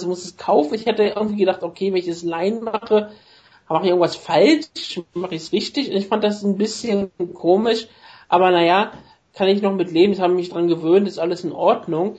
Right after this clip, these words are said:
Was mich richtig stört, ist die Tatsache, dass Maxdome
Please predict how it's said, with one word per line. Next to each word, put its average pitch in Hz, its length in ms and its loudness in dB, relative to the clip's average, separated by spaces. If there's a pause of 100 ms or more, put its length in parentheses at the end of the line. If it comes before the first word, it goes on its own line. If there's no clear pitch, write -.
(300)
Was 202 180 0
mich 220 200 -6
richtig 226 380 -4
stört, 170 560 2 (420)
ist - 200 -4
die 208 100 -8
Tatsache, 170 680 -4 (200)
dass 156 220 -10
Maxdome 156 560 -2